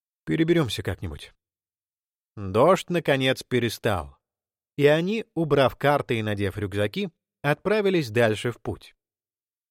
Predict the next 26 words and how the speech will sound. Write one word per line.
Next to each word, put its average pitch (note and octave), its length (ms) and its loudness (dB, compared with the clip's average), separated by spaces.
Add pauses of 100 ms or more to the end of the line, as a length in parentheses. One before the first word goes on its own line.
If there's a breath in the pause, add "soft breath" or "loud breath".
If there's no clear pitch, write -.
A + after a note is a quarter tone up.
Где-то B2 480 0
за C3 160 0
час D3+ 360 0
вышли D3 420 -4
к - 100 -12
первому C#3 440 2
мосту, A#2+ 520 -6 (320)
мощёной C3 720 0
четырёхполосной C3+ 1040 0
дороге. G2+ 480 -2 (720)
Нико G3+ 300 0
шла E3 280 0
за B2+ 120 0
Ленноном E3+ 540 0
и E3+ 140 0
без D3+ 260 -2
труда B2+ 380 2
представляла, B2 800 -2 (380)
как C3+ 240 -2
некогда E3 440 -2
этот C3+ 280 2
мост D3 400 -4 (240)
был B2+ 260 2
впечатляющей D#3+ 760 -2
транспортной A#2+ 720 -2
артерией. G2+ 540 -6